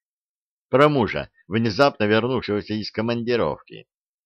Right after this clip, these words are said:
Они уже совсем было собрались почти беззащитных тихоходов из пушек поливать, и вот на тебе, такой пассаж.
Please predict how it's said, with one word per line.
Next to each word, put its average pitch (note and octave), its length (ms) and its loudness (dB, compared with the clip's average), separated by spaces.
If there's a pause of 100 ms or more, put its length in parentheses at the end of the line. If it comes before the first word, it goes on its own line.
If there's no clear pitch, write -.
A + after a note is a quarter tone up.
(260)
Они G3 240 4
уже F#3+ 340 6
совсем F#3+ 460 2
было D3+ 220 4
собрались D3 640 2
почти G#2 380 -2
беззащитных G#2 920 -4 (300)
тихоходов A2+ 720 2
из E2 160 -8
пушек D3 480 -2
поливать, G#2+ 540 2 (180)
и C3+ 100 6
вот A#2+ 240 4
на A2+ 220 2
тебе, D2+ 340 -6 (360)
такой E3 480 2
пассаж. - 1080 -2